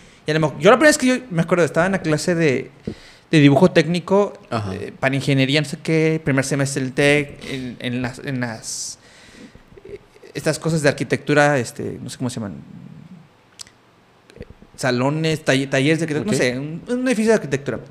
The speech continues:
Speaker 1: Un maestro nos daba clase así, la jajaja.
Speaker 2: Ajá.
Speaker 1: Este,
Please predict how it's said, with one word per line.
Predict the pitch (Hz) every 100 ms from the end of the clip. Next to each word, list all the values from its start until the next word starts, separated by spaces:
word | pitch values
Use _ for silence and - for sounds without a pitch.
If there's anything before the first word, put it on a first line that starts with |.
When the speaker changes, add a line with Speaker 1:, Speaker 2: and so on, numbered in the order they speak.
| - - -
Speaker 1:
Un | 147
maestro | 156 165
nos | 143
daba | 143 139
clase | 139 139
así, | -
la | 156 143
jajaja. | 143 151
Speaker 2:
Ajá. | 160 117 110 - - - - _ _ _ _ _ _ _ _ -
Speaker 1:
Este, | 139 131 - 139 135 131 131